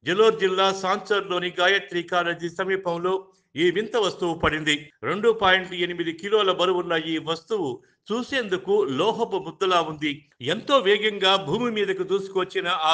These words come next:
లోహపు ముద్ద నాలుగు అడుగుల లోతులో కూరుకుపోయింది. దానిని తాకగానే అది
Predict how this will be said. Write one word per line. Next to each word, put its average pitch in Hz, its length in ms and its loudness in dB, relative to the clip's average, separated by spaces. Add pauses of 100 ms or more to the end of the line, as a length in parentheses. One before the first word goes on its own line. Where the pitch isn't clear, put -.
లోహపు 202 400 -4
ముద్ద 175 220 -6 (480)
నాలుగు 190 380 2 (120)
అడుగుల 214 320 -2 (160)
లోతులో 185 380 -2 (100)
కూరుకుపోయింది. 160 720 -6 (380)
దానిని 170 340 0 (120)
తాకగానే 196 640 0
అది 160 140 -6